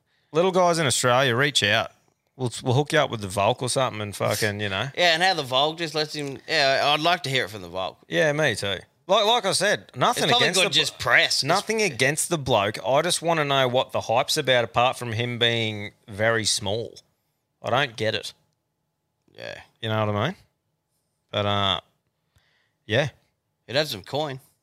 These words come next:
Speaker 1: Oh, yeah, definitely. Without even having to do anything. He
Speaker 2: He'd be
Speaker 1: just
Speaker 2: like
Speaker 1: shows
Speaker 2: Ru-,
Speaker 1: up.
Speaker 2: he'd be like Russia's star.
Speaker 1: Mm, a hundred percent. He'd fit in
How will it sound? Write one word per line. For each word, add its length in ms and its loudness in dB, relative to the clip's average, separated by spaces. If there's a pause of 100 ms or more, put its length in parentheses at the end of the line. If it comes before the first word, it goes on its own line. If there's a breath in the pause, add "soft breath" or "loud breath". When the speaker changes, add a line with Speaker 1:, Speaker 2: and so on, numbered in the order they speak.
(1900)
Speaker 1:
Oh, 260 2
yeah, 360 -2 (200)
definitely. 560 -4 (440)
Without 280 2
even 180 -2
having 200 -4
to 60 -12
do 120 -4
anything. 360 -8
He 60 -10
Speaker 2:
He'd 80 -2
be 60 0
Speaker 1:
just 120 0
Speaker 2:
like 120 4
Speaker 1:
shows 100 2
Speaker 2:
Ru-, 60 0
Speaker 1:
up. 60 -2
Speaker 2:
he'd 60 -4
be 20 -2
like 220 2
Russia's 400 0
star. 520 0 (220)
Speaker 1:
Mm, 300 -6 (100)
a 40 -10
hundred 280 -4
percent. 340 -8 (720)
He'd 140 -6
fit 240 -4
in 300 -6